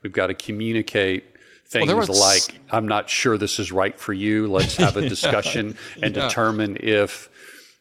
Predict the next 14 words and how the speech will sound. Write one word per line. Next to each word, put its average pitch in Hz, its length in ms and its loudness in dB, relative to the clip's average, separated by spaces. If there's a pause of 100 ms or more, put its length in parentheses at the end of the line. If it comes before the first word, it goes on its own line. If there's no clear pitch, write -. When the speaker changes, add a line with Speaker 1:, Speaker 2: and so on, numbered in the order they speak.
(100)
Speaker 1:
if, 113 180 -4
you 123 220 0
know, 113 200 2
I 107 120 0
don't 117 340 0
know 110 200 4
if - 120 -2
we 117 80 0
can 110 140 -4
do 113 80 2
it." - 140 -6
Telling 123 340 0
the 110 80 0
truth, 120 540 0